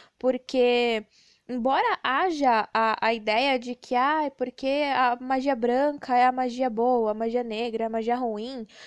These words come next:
toda essa ideia de que o que é negro é ruim, ele vem de origem racista. Isso é racista.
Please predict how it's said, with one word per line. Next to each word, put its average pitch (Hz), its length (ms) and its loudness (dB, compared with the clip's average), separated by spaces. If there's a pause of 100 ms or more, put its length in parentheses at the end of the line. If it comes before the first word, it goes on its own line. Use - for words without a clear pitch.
(140)
toda 494 200 -4
essa 480 180 -2
ideia 254 600 2 (280)
de 226 180 -6
que 240 280 -6
o 240 60 -2
que 330 280 -2
é 403 100 6
negro 240 840 0 (120)
é 294 140 2
ruim, 240 840 -2 (520)
ele 311 260 0
vem 269 440 -2
de 262 120 -2
origem 208 400 -2
racista. 254 480 -6
Isso - 300 -8
é 285 160 0 (120)
racista. - 600 -6